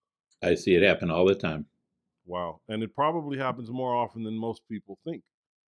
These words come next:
Speaker 1: Yeah, yeah. When you, when you fail, you don't exactly <laughs> raise your hand, tell the
Speaker 2: <laughs>
Speaker 1: world, jump on T V. You don't, you don't do that,
Speaker 2: Look what I
Speaker 1: right?
Speaker 2: did.
Speaker 1: Most pe-, yeah, look what I screwed up. Yeah, no, most people don't do that.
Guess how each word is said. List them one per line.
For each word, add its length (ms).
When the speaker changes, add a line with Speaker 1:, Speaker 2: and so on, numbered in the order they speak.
Speaker 1:
Yeah, 180
yeah. 340
When 180
you, 200
when 180
you 100
fail, 360
you 180
don't 220
exactly 680
<laughs> 60
raise 300
your 240
hand, 340
tell 200
the 120
Speaker 2:
<laughs> 100
Speaker 1:
world, 380
jump 220
on 260
T 240
V. 100
You 260
don't, 240
you 80
don't 200
do 160
that, 280
Speaker 2:
Look 180
what 100
I 40
Speaker 1:
right? 160
Speaker 2:
did. 40
Speaker 1:
Most 240
pe-, 80
yeah, 180
look 220
what 140
I 220
screwed 440
up. 220
Yeah, 200
no, 200
most 260
people 220
don't 200
do 100
that. 200